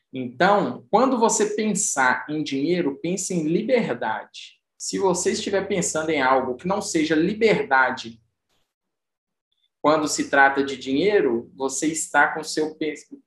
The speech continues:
todos os seus pensamentos equivocados. O dinheiro serve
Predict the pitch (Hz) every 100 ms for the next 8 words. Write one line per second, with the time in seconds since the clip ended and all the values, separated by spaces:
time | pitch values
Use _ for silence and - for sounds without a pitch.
0 | - 190 190 170 165 160 156 151 147 127
1 | 143 - - 151 151 180 190 160 - 104
2 | 104 - - - _ _ _ _ _ -
3 | 117 117 127 147 180 175 - - 156 175
4 | 196 185 220 226